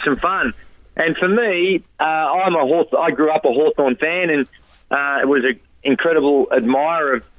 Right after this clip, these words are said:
of Jason Dunstall, and, uh, to be able to sit alongside one of the all-time great A F L players, and in particular a Hawthorn player, it's a, I, I always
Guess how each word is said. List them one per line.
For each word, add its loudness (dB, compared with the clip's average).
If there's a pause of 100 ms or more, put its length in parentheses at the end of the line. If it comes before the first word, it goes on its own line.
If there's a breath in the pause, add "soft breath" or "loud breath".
of 0
Jason -2
Dunstall, 0
and, 0
uh, 0 (100)
to 0
be 0
able -2
to -2 (500 loud breath)
sit 0
alongside 0
one 0
of -2
the -2
all-time 0
great 0
A -2
F -4
L 2
players, -2
and -2
in 0
particular -2
a 0
Hawthorn 0
player, -2 (520)
it's -2
a, 0
I, -2
I -2
always 0